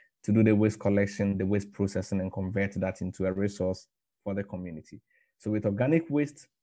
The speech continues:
they make it into compost, they sell back to farmers, they apply some on their own farms, they do demonstration farms to demonstrate to community members.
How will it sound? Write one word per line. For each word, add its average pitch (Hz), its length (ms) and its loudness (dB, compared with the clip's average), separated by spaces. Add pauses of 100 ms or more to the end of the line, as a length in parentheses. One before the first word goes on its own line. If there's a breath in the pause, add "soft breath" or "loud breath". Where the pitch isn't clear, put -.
(360)
they 113 160 4
make 113 240 6
it 107 80 6
into 98 200 0
compost, 135 500 -4 (520)
they 107 120 0
sell 113 240 0
back 104 180 2
to - 100 -10
farmers, 139 520 -2 (340)
they 104 140 -4
apply 110 320 0
some 110 180 -2
on 107 100 0
their 101 160 0
own 104 220 -2
farms, 117 420 -4
they 104 140 -2
do 110 140 0
demonstration 104 680 -2
farms 107 420 -8
to 101 100 -10
demonstrate 101 480 -4
to 101 80 -10
community 98 460 -6
members. 131 440 -2